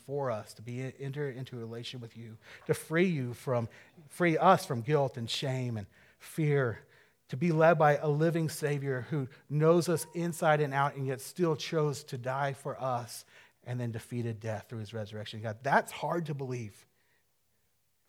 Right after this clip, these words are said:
But I pray, God, that you would help us believe it, that you would strengthen our spirit so that we can more fully comprehend your incomprehensible love,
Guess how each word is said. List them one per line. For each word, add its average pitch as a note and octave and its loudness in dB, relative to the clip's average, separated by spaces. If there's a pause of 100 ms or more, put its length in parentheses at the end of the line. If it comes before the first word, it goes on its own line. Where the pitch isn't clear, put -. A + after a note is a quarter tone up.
(840)
But A2 -8
I A#2+ -2
pray, C3+ -2
God, A#2+ -4
that A2+ -12
you C3 -6
would G#2+ -10
help B2+ -6
us C#3 -10
believe G#2 -12
it, G2+ -20 (460)
that A#2 -6
you D3+ 0
would C#3+ 0
strengthen E3+ -2 (100)
our B2+ -8
spirit E3 -2
so C3+ -12
that A#2+ -4
we C#3+ -6
can A#2+ -8
more A2+ -6
fully D3 -8 (260)
comprehend C3+ -2
your A2+ -6 (100)
incomprehensible C#3+ -8
love, A#2+ -10